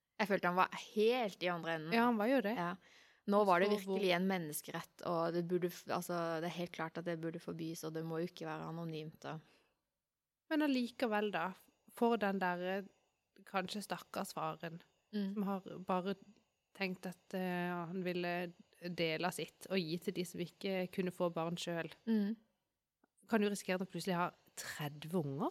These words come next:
Speaker 1: Ja, det synes jeg var noe
Speaker 2: Det må
Speaker 1: av
Speaker 2: jo
Speaker 1: det
Speaker 2: være litt sånn overrumplende det også da, hvis
Speaker 1: Ja.
Speaker 2: du skal plutselig forholde deg til det.
Speaker 1: Men akkurat det synes jeg er bra med den serien her. Nå har ikke jeg sett, jeg så noen episoder i den første sesongen i fjor, eh, og så skal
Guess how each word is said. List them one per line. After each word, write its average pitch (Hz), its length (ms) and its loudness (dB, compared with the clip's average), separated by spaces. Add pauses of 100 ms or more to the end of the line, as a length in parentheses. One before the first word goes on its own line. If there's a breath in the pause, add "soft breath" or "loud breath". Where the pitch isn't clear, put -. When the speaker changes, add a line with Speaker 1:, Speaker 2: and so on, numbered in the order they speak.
(140)
Speaker 1:
Ja, 202 240 2 (480 loud breath)
det 240 180 8
synes 277 160 0
jeg 220 160 6
var 220 80 4
noe 220 160 4
Speaker 2:
Det 226 80 6
må 220 60 8
Speaker 1:
av - 20 8
Speaker 2:
jo 220 60 8
Speaker 1:
det 175 80 8
Speaker 2:
være 180 240 6
litt 339 100 2
sånn 208 280 4
overrumplende 185 800 2
det 165 160 4
også 277 100 4
da, 359 100 8
hvis 226 120 4
Speaker 1:
Ja. 220 100 2
Speaker 2:
du 240 60 -2
skal - 180 -4
plutselig - 440 -6
forholde 175 360 -2
deg 160 140 -6
til 175 120 -4
det. 320 140 2 (800 loud breath)
Speaker 1:
Men 254 200 4 (360)
akkurat 240 280 2
det 240 200 6
synes 247 140 0
jeg 214 120 4
er 202 100 4
bra 175 260 0
med 185 140 0
den 180 140 0
serien 175 460 -4
her. 240 280 6
Nå 214 80 4
har 208 100 2
ikke 220 200 0
jeg - 20 -2
sett, 202 260 -2
jeg 214 120 -2
så 240 200 4
noen 208 300 4
episoder 180 500 -4
i 170 100 -4
den 180 120 -4
første 185 240 -4
sesongen 175 520 -2 (100)
i 208 60 -4
fjor, 247 300 4 (300)
eh, 208 600 -2
og 202 80 -2
så 202 100 -4
skal 185 180 -4